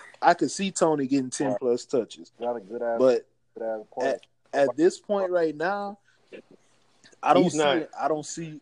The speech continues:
Speaker 1: I don't
Speaker 3: he's
Speaker 1: see this electric playmaker that everybody is talking about.
Speaker 3: He's
Speaker 1: When
Speaker 3: not
Speaker 1: we,
Speaker 3: better
Speaker 1: when we
Speaker 3: than none
Speaker 1: think,
Speaker 3: of the receivers,
Speaker 1: when we think
Speaker 3: bro.
Speaker 1: about, when we
Speaker 3: <laughs>
Speaker 1: think about
Speaker 3: Right.
Speaker 1: Florida football and we think about electric playmakers, the first thing that comes to mind, of course, is Percy.
Speaker 3: Mm-hmm.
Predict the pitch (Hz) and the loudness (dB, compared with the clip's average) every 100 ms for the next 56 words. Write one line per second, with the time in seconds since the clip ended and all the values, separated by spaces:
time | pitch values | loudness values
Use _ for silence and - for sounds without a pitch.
0 | - 170 196 156 185 160 - - 131 123 | 0 4 4 2 2 0 0 -2 0 2
1 | 147 151 147 123 - 147 143 139 131 127 | 2 0 -4 -6 -2 0 0 -2 -4 -2
2 | 123 131 127 127 120 107 - - 135 120 | -2 -2 -4 -2 -2 -4 -10 -4 -4 -6
3 | 92 - _ - 196 185 190 151 208 131 | -14 -20 _ -2 0 2 2 2 4 4
4 | 135 180 254 214 220 110 101 95 104 104 | 4 4 4 4 4 2 -2 -6 -4 0
5 | 180 262 254 214 196 180 165 143 - 151 | 2 2 2 4 6 8 8 4 0 2
6 | 151 240 220 185 165 151 - 147 156 147 | 2 0 -4 0 0 0 2 2 4 0
7 | - 160 139 135 123 120 127 139 160 160 | -4 -4 0 -2 -2 -8 -10 -10 -8 -8
8 | 143 135 131 127 - 123 123 139 - - | -6 -2 -2 -2 -6 -6 -4 -6 -8 -10
9 | - 143 120 117 - - _ _ _ 113 | -2 -2 -4 -12 -16 -20 _ _ _ -8
10 | - 180 180 180 165 - 160 147 143 139 | 0 0 0 -6 -6 -6 -6 -6 -6 -6
11 | 135 131 - 120 - 147 131 - 127 - | -6 -8 -6 -8 0 4 4 0 -8 -4
12 | - 123 113 85 - 101 110 104 | 0 0 -2 -10 -4 -2 0 -2